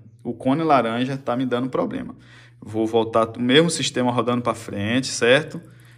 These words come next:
Apareceu o furo do loop. Parou aqui.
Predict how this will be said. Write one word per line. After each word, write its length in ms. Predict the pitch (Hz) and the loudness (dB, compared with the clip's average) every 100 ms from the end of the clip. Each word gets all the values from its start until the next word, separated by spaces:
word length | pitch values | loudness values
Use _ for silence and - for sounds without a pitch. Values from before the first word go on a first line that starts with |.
| - | -18
Apareceu 580 | - - 113 110 104 147 | -10 0 0 0 0 0
o 60 | 151 | 0
furo 320 | - 131 123 | 0 0 0
do 100 | 110 | 0
loop. 840 | 104 104 107 123 - 143 170 - - - - | 0 0 0 -2 -2 -2 -2 -6 -20 -20 -8
Parou 340 | - 110 107 107 | -2 0 2 2
aqui. 520 | 104 - 104 107 | 0 -4 -4 -2